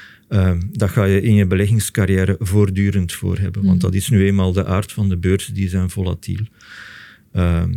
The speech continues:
Speaker 1: dus vijf, tien procent verlies, dat is, ik ga niet zeggen dagelijkse kost, maar eens om de één à twee jaar heb je dat wel, eh, heb je dat wel voor. Ehm, dat is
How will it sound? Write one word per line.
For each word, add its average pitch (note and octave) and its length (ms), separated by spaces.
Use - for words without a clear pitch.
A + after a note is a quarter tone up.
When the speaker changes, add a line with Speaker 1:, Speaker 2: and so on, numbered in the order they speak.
Speaker 1:
dus - 460
vijf, G2 500
tien G2+ 200
procent G2 460
verlies, F#2+ 420
dat F#2 160
is, - 360
ik - 80
ga - 100
niet F2+ 140
zeggen F2+ 240
dagelijkse F2+ 520
kost, - 340
maar G2 200
eens G#2 420
om G2 260
de G2 260
één F#2+ 240
à F#2+ 120
twee G2 380
jaar F#2 340
heb F#2 160
je G2+ 120
dat F#2 260
wel, F2 340
eh, D#2+ 140
heb F2 240
je G2+ 120
dat F2+ 200
wel F2 240
voor. F#2 380
Ehm, F2+ 360
dat A#2 200
is - 280